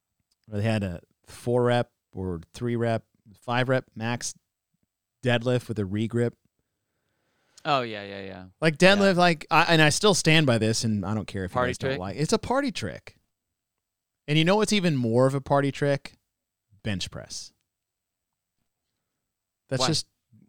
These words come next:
Speaker 1: what do you mean, why?
Speaker 2: Yeah, why?
Speaker 1: 'Cause there's just a f-, there's weird bench freaks out there, just like there are deadlift freaks out there, and fitness has nothing to do with it.
Speaker 2: What about push press?
Speaker 1: <sighs> I wouldn't hate a push press.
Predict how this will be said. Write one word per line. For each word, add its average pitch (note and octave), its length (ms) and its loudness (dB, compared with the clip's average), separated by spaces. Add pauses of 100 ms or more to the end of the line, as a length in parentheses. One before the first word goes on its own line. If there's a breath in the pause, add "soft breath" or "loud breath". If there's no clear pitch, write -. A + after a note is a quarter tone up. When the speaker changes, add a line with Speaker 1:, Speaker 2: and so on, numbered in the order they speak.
Speaker 1:
what F3+ 180 -16
do - 40 -4
you G#3 40 -2
mean, E3+ 220 0
why? D2+ 420 -14 (680)
Speaker 2:
Yeah, F3+ 120 -16
why? A2 360 -14 (200)
Speaker 1:
'Cause A3+ 180 2
there's F3 180 2
just - 240 0
a F#3+ 60 4
f-, D3+ 220 -2
there's D3+ 380 0
weird D3 600 2
bench C#3+ 340 0
freaks D3+ 480 -2
out G#2+ 240 -4
there, G#2 220 -2
just A#2 180 -6
like C3 140 -4
there C3 180 0
are C3 60 0
deadlift A#2 380 -4
freaks - 360 -10
out F#2 160 -8
there, G#2 140 -4
and G2+ 100 -6
fitness - 360 -6
has A2 140 -6
nothing A2 360 -4
to G2+ 60 -4
do F#2+ 120 -6
with C#3+ 200 -8
it. - 140 -20 (500)
Speaker 2:
What A#2+ 100 -8
about B2 200 -8
push E3 220 -12
press? - 340 -12 (680)
Speaker 1:
<sighs> - 480 -20
I B2+ 560 0 (640 loud breath)
wouldn't C#3 240 -4
hate B2 160 -4
a - 20 -20
push - 300 -8
press. - 420 -14